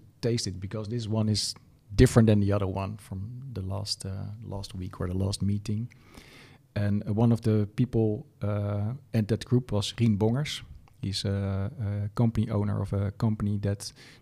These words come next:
do, uh, debates, uh, on social issues, and they, he get a really big assignment from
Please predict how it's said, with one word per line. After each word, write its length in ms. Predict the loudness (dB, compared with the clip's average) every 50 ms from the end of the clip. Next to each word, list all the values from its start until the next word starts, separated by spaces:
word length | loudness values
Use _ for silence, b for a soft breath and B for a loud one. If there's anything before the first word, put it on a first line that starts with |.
| B _ -4
do, 380 | -2 0 2 2 2 0 -2 -4 -8 B B B B B B B B B _ -8
uh, 360 | -4 -2 -2 0 0 0 -2 -2 0
debates, 720 | 0 2 4 4 6 6 6 4 2 0 -2 -4 -6 -8 -10 -16 -20 -20 -20 -20 _ _ -8
uh, 440 | -6 -4 -4 -2 -2 -2 -2 -2 -4 -4
on 140 | -4 -2 -2
social 380 | 2 2 2 2 2 0 -2 -2
issues, 520 | -2 -2 0 2 2 2 2 0 -2 -6 -8 -10 -6
and 200 | -4 -4 -2 -2
they, 180 | -2 -2 -2 -4 -6 _ -14 -8
he 140 | -6 -6
get 240 | 0 2 2 4 4
a 40 | 6
really 340 | 6 8 10 10 8 8 6
big 340 | 4 4 4 4 4 4 2
assignment 520 | 0 0 2 2 4 4 4 2 2 0
from 280 | 0 0 2 2 2